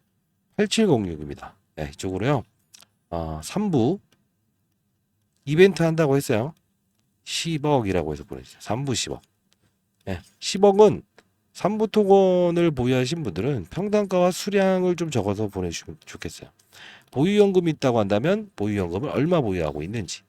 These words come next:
기타 다른 종목을 얼마만큼 평가 금액을 들고 있는지,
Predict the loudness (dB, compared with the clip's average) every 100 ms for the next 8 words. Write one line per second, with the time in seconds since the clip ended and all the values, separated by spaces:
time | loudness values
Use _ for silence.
0 | _ -16 -2 -2 -2 -2 -2 0 -2 -2
1 | 0 -2 -2 -4 0 2 2 0 -4 -6
2 | _ -8 -4 2 2 2 -2 -6 -10 -10
3 | -10 -12 -16